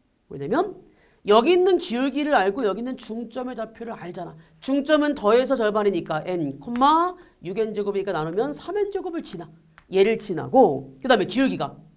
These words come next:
X가 이 엔 늘고 Y가 이 엔 제곱 늘었으니까 여기 있는 기울기는 n이네.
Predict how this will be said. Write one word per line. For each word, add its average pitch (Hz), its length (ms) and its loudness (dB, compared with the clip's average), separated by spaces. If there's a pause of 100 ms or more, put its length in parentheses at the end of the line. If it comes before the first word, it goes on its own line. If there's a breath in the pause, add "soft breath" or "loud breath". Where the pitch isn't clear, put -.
(400 soft breath)
X가 247 460 0
이 226 180 -4
엔 262 180 -2
늘고 254 380 -4
Y가 190 340 2
이 175 220 -2
엔 202 100 -2
제곱 202 200 -4
늘었으니까 165 480 -8
여기 160 140 -8
있는 175 140 -10
기울기는 151 560 -10
n이네. 170 760 -12